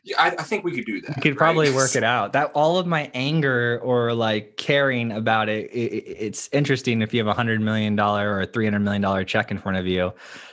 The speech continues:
Speaker 2: it's like, uh, your brain just starts figuring out every way why you could take it. <laughs>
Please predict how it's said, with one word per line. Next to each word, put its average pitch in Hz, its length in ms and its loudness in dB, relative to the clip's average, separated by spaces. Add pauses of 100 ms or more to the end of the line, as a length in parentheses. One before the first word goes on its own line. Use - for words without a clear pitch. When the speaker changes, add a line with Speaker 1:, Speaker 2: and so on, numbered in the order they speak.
(140)
Speaker 2:
it's 123 160 -2
like, 113 420 0 (160)
uh, 196 560 2
your 170 160 0
brain 151 320 2
just 143 180 0
starts 135 260 2
figuring 135 280 2
out 120 240 -4
every 139 380 2
way 127 340 0
why 113 240 0
you 107 220 -2
could 123 280 -2
take 95 240 -2
it. 95 280 -4
<laughs> - 40 -4